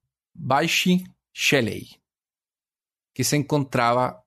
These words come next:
en es-, en esa reunión de ese día también. Estaba de paso, estaba viajando por el, por el, por el país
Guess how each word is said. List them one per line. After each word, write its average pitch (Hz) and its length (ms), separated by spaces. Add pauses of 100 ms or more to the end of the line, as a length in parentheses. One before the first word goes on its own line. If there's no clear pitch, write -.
en 117 460
es-, 131 300
en 120 240
esa 127 200
reunión 123 320
de 123 60
ese 123 160
día 110 200
también. 113 400 (840)
Estaba 185 320
de 185 80
paso, 185 380
estaba 131 240
viajando 139 520
por 127 200
el, 117 300
por 113 180
el, 110 500
por 107 160
el 104 140
país 160 680